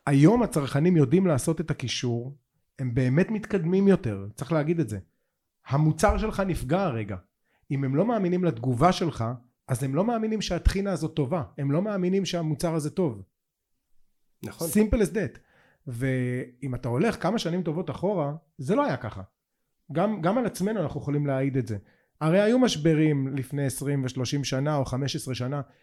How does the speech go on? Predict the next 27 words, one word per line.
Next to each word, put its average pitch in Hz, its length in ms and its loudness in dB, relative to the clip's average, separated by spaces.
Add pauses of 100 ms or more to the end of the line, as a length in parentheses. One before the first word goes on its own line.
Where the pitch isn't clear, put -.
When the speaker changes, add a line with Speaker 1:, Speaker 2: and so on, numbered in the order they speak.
(340)
Speaker 1:
אם 131 160 2
אני 127 140 4
באמת 165 300 2
כן 185 220 0
עם 202 160 -2
עצמי, 233 440 -2 (500)
שהסתכלתי 180 600 -4
על 214 60 0
המשברים 165 480 2
האלה 202 180 0
מהצד, 185 420 -2
הסתכלתי 202 460 -2
עליהם 214 160 0
בצורה 190 300 2
מאוד 190 240 2
סטרילית. 175 500 0
קרה 143 240 2
ככה, 151 280 2
הם 135 120 0
הגיבו 135 300 2
ככה, 170 240 0
התקדמנו. 131 600 0 (440)
לא 170 160 6
הקשתי 170 560 2
על 131 100 2
המוצר 135 420 2
שלהם. 107 420 -4